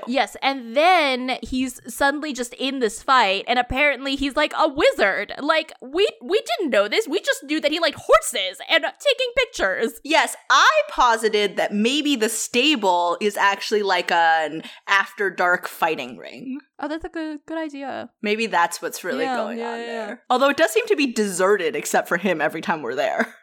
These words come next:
Speaker 1: Anyway, the, the, the fighting is inexplicable. Why did, why did they choose to go with this? I don't know.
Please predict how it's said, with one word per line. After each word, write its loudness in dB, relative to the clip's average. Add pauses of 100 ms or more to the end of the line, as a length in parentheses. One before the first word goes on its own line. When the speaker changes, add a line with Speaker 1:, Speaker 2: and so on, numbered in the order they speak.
(140)
Speaker 1:
Anyway, 0
the, -8
the, -4
the -4
fighting 0
is -6
inexplicable. -4
Why 2
did, -8
why 2
did -8
they -6
choose -8
to -10
go -2
with -4
this? -6
I 0
don't -6
know. -14